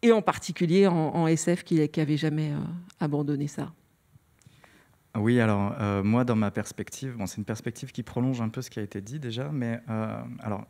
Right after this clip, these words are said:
Speaker 2: je vais parler un peu de féminisme. Alors, j'ai bien conscience que je suis le seul homme ici,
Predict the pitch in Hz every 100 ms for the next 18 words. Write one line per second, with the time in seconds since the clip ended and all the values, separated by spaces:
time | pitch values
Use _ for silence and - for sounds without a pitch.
0 | - 131 104 117 113 _ 113 113 131 120
1 | 113 123 110 - 113 113 143 - 104 98
2 | 98 104 113 110 - 123 - 104 101 110
3 | 95 - 95 117 113 101 - - 117